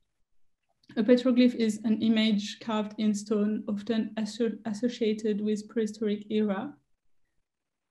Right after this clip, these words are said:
Uh, they can be found all over the world, and in this instance, in Scotland. So this particular stone is very,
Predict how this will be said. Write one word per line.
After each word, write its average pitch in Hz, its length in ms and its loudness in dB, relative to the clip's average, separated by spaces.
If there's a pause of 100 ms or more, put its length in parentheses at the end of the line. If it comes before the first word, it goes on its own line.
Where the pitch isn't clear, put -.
(140)
Uh, 208 160 2
they 202 140 2
can 233 180 6
be 226 100 6
found 208 300 0
all 254 160 8
over 247 200 6
the 220 100 4
world, 202 560 2 (240)
and 214 260 0
in 202 460 4
this 214 180 2
instance, 202 800 0 (300)
in 214 180 2
Scotland. 208 580 -8 (540)
So - 160 0
this 214 180 0
particular 247 540 2
stone 240 260 2
is 202 180 2 (120)
very, 220 600 2